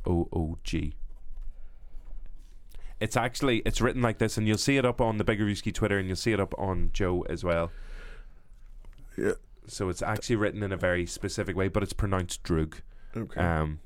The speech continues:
Speaker 1: but it's fine, you can still get it off Droog. So, the full high clue there again is, "Shot mid the good war, Herr Christoph takes on the law, Shakespeare is a droog."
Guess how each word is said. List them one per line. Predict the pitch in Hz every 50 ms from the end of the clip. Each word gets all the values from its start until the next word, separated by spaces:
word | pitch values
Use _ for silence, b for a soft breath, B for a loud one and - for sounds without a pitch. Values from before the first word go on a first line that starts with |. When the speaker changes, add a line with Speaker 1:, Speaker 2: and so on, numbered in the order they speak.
| - - -
Speaker 1:
but | - -
it's | - -
fine, | 165 143
you | 110 98
can | - 104
still | - 131 113
get | 92 90 76
it | 71
off | 73 71 -
Droog. | - - - -
So, | - - - B B B B B B B B B B B
the | - - 117
full | 107 - 147 147 143
high | 120 135 127
clue | 117 - 127 120 110
there | 113 110 107
again | 104 95 101 98 95 92
is, | - 104 87 - - -
"Shot | - - - - 147 147 139 - - - - - - -
mid | - 110 113 113 117 113 113 117 -
the | - - 107 107
good | 90 - 110 113 113 101
war, | 92 95 90 85 92 107 127 127 b b b b b b b b - -
Herr | - 151 151 139
Christoph | - - - 170 170 - - 127 107 95 - - - -
takes | - - 135 131 127 - -
on | 113 104 101
the | 92 90
law, | 87 82 78 80 85 101 113 b b b b b b b
Shakespeare | - - - - - 139 131 - - - - 98 85 78 73 - - - - - - - -
is | 95 87 80
a | 90 82
droog." | 76 - - 90 90 82 - -